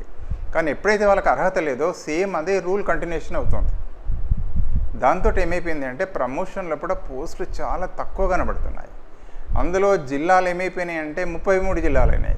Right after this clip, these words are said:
తెలంగాణలో కూడా ముప్పై మూడు జిల్లాలైంది. అది కూడా ఇంకొక పెద్ద దెబ్బ.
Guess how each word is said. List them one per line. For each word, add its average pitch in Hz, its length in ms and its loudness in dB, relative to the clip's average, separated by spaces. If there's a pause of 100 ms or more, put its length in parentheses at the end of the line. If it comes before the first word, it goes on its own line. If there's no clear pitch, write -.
తెలంగాణలో 143 500 -2
కూడా 151 220 2
ముప్పై 151 340 2
మూడు 170 180 8
జిల్లాలైంది. 107 560 0 (100)
అది 127 140 -2
కూడా 165 140 -2
ఇంకొక 147 380 -6
పెద్ద 120 160 -6
దెబ్బ. 107 240 -8